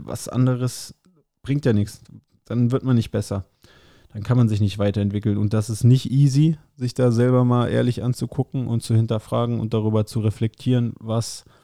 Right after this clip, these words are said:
ich gerade vielleicht falsch gemacht habe, warum komme ich nicht näher an mein Ziel, warum kann ich meine Handlungen oder meine Absichten da nicht durchziehen. Aber wenn ich jetzt hier niemals die Schuld bei mir sehe, dann bin ich wirklich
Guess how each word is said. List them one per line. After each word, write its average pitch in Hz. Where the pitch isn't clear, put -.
ich -
gerade 110
vielleicht 107
falsch 113
gemacht 113
habe, 107
warum 110
komme 117
ich 107
nicht 107
näher 107
an 110
mein 104
Ziel, 110
warum 104
kann 107
ich 104
meine 104
Handlungen 107
oder 104
meine 98
Absichten 107
da 104
nicht 98
durchziehen. 110
Aber 104
wenn 113
ich -
jetzt -
hier 113
niemals 143
die 123
Schuld 151
bei 117
mir 139
sehe, 123
dann 117
bin 120
ich 107
wirklich 107